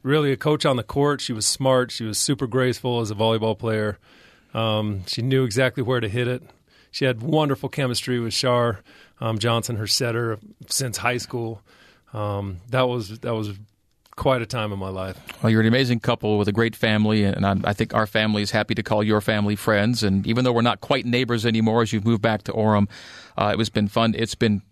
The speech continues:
Speaker 2: great to be around you as long as, as long as I have a-, and we have. And the last minute or two we have,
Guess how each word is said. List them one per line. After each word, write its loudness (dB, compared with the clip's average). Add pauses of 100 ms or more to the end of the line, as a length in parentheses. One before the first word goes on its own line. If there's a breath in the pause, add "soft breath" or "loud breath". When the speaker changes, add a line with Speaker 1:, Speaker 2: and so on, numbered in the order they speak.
Speaker 2:
great -2
to -2
be 2
around 0
you 0
as -4
long 4
as, -2
as -4
long 4
as 0
I 2
have 0
a-, -6
and -4
we 2
have. 0
And 0 (380 loud breath)
the 0
last 0
minute 2
or 2
two -2
we 2
have, -2